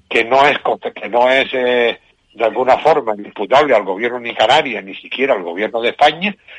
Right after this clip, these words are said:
es la constatación de que el modelo económico europeo no funciona, es decir, la sanidad no se, no hay industrias sanitarias en Europa, es decir, la mayor parte de las vacunas, etcétera, hasta las mascarillas, al inicio de la pandemia nos dimos cuenta que no había industrias, no en, no en España, en Europa,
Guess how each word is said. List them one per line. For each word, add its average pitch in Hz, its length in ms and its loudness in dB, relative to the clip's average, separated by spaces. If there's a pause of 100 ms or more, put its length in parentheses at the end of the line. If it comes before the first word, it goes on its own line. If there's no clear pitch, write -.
(100)
es 123 160 -4
la 139 160 4
constatación 139 720 0
de 117 140 -6
que - 80 -8
el 104 100 -4
modelo 98 400 0
económico 131 520 2
europeo 147 540 2
no 175 100 2
funciona, 185 480 0
es - 40 2
decir, 120 180 -4
la 110 220 4
sanidad 120 400 2
no 202 100 0
se, 175 140 -2 (480)
no 139 120 4
hay 196 120 6
industrias 196 500 0
sanitarias 165 600 0
en 185 80 -2
Europa, 170 300 2
es 123 60 2
decir, 113 140 -8
la 107 100 0
mayor 120 280 2
parte 156 360 2
de 147 80 0
las 131 140 4
vacunas, 139 540 -2
etcétera, 170 500 -2 (300)
hasta - 260 -2
las 131 220 2
mascarillas, 170 680 0 (340)
al 117 180 4
inicio 147 440 -2
de 147 80 2
la 147 100 6
pandemia 175 600 0 (240)
nos 113 160 -4
dimos 139 320 0
cuenta 175 400 0
que 143 100 -4
no 123 80 4
había 143 220 2
industrias, 143 560 -4
no 170 180 -2
en, 156 160 -6
no 160 100 0
en 190 80 -4
España, 131 440 0
en 127 140 0
Europa, 165 480 2